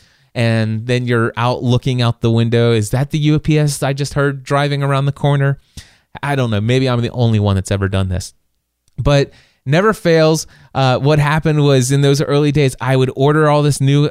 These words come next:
upgraded equipment, and I, I'm ready to hook things up. And turns out I forgot a cable.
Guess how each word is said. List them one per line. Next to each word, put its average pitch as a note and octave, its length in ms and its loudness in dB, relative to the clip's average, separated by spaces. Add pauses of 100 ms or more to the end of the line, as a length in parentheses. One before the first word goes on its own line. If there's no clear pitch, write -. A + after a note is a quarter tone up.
upgraded D3 420 0
equipment, C#3 600 -2
and A2+ 240 0
I, A2+ 220 -2
I'm A2 220 -4
ready C#3 220 2
to C3+ 80 2
hook C3 220 0
things B2+ 240 -2
up. A#2+ 340 0
And A2+ 260 -4
turns D3 360 -4
out B2 340 -2
I A2 120 -2
forgot G#2+ 480 -2
a G2+ 40 0
cable. F#2+ 560 -4